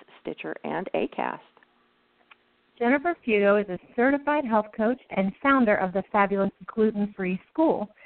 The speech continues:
Speaker 2: She's a sought-after expert about healthy gluten-free living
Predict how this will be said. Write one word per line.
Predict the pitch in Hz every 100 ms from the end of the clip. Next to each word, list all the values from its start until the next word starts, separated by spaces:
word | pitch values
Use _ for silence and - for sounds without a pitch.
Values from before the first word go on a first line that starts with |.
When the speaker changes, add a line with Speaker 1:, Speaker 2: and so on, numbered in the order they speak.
| - _ -
Speaker 2:
She's | 240 208
a | 202
sought-after | 190 180 196 240 320
expert | 294 - _ 240 262
about | 208 185 165
healthy | 175 185 - 240
gluten-free | 233 202 214 247 277
living | 220 165 180